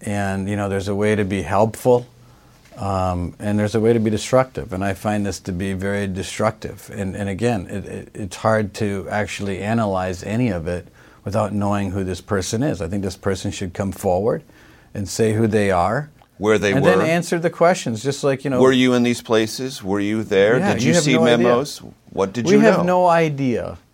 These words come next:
Speaker 1: if this person is one hundred percent lying, relaying hearsay information, or,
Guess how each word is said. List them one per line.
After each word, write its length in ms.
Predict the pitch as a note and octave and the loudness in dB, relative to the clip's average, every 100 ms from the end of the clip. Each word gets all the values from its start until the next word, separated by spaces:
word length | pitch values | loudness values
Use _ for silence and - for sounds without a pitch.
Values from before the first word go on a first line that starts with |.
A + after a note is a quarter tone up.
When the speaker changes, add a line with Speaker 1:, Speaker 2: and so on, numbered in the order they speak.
| _ _ _ | _ _ _
Speaker 1:
if 140 | B2 G#2+ | -4 2
this 280 | A#2+ D3 | 4 4
person 840 | - - B2+ B2 - A2 A2 G#2 G#2+ _ _ _ _ _ _ | 2 0 2 2 0 -4 -4 -6 -8 _ _ _ _ _ _
is 300 | C3 G#2+ G2+ _ _ _ _ _ _ _ - | -4 -4 -6 _ _ _ _ _ _ _ -2
one 260 | A2+ C3+ | 2 2
hundred 260 | C3+ C#3+ C3 | 2 0 0
percent 640 | C3 A2+ - A#2+ A2 - | 0 -2 -2 -4 -4 -8
lying, 640 | G2+ G2+ A2+ C3 C#3+ D3 C3+ _ _ _ _ _ - | -4 -2 0 -2 -4 -6 -10 _ _ _ _ _ -2
relaying 720 | A#2 G#2+ A2+ A#2 A2 G2+ G2+ - _ _ _ | 0 2 2 0 0 -2 -4 -8 _ _ _
hearsay 580 | - B2+ C#3 - C#3+ C3+ | 0 2 2 4 2 2
information, 960 | C3+ - B2+ A2 A2+ A#2 - C3 C#3+ C#3 _ _ _ _ _ _ _ - | 0 -2 -2 0 -2 -4 -4 -4 -6 -10 _ _ _ _ _ _ _ 2
or, 420 | B2+ C3 B2 A#2+ | 6 8 6 2